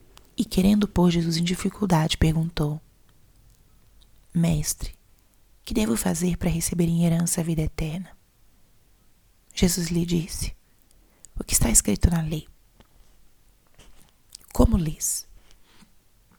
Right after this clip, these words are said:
Ele então respondeu:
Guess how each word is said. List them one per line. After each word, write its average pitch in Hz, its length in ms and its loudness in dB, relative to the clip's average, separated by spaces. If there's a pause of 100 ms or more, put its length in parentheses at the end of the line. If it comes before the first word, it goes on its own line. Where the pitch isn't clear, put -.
(1700)
Ele 190 180 4
então 165 280 -2
respondeu: 165 580 4